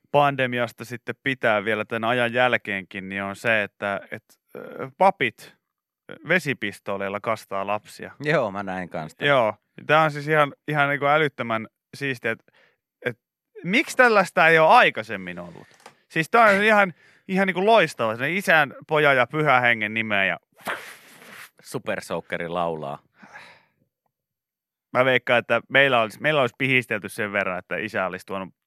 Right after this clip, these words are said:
Speaker 1: pe-, painepesuria ja sanonut, että vetä se tollain.
Speaker 2: Eiköhän tää riitä.
Speaker 1: "Me ei sitä pyssystä mitään ylimääräistä makseta. Voit tällä meidän omalla,
Speaker 2: <laughs>
Speaker 1: omalla painepesurilla, niin voit pojan pään vetasta tosta."
Speaker 2: Onks tää sitten tuolla Jenkeissä niinku ihan yleistä? Mäkin näin, siinä oli ainakin pari kolme kuvaa,
Speaker 1: En mä tiedä,
Speaker 2: missä
Speaker 1: kuinka yleistä se on, mutta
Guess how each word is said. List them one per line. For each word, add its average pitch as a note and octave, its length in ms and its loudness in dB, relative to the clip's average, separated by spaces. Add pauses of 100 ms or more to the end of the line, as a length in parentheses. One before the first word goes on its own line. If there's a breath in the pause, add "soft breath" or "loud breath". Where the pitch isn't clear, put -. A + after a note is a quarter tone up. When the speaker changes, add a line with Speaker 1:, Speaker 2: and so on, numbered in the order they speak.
Speaker 1:
pe-, A2 220 0
painepesuria G2 680 -4
ja F2+ 40 -8
sanonut, F#2+ 260 -10
että F2+ 160 -14
vetä A#2+ 200 -2
se A#2 120 -6 (100)
tollain. G2 260 -4
Speaker 2:
Eiköhän F2+ 200 -4
tää F2 180 -6
riitä. D#2+ 340 -12 (300 loud breath)
Speaker 1:
"Me G3+ 80 4
ei C#4 160 2
sitä A#3 200 2
pyssystä G#3 520 0
mitään F3 320 4
ylimääräistä E3+ 560 2
makseta. C#3+ 500 -2
Voit C#3 160 -4
tällä D#3 180 2
meidän D3 180 2
omalla, C#3+ 420 2 (140)
Speaker 2:
<laughs> - 100 -12
Speaker 1:
omalla C#3+ 320 2
painepesurilla, A2 880 0
niin G#2 120 -6
voit G#2 180 -4 (100)
pojan A2+ 280 2
pään G#2+ 260 2
vetasta G2 400 -6
tosta." - 340 -18 (200)
Speaker 2:
Onks D3 180 -4
tää G#3 200 4
sitten D#3 240 2
tuolla C#3+ 180 4
Jenkeissä C3 540 0
niinku G2+ 180 -6
ihan G#2+ 320 2
yleistä? G#2+ 360 -2
Mäkin A#2 240 -6
näin, A#2 180 -4
siinä A2 180 -12
oli G#2+ 100 -4
ainakin G#2+ 260 -6
pari A2 220 -2
kolme G#2+ 340 -6
kuvaa, F2 200 -8
Speaker 1:
En G#2 80 -2
mä B2 100 0
tiedä, C#3+ 100 4
Speaker 2:
missä C3+ 120 0
Speaker 1:
kuinka C3 180 4
yleistä C3 460 2
se A#2 140 2
on, A#2 120 2
mutta A#2 280 -4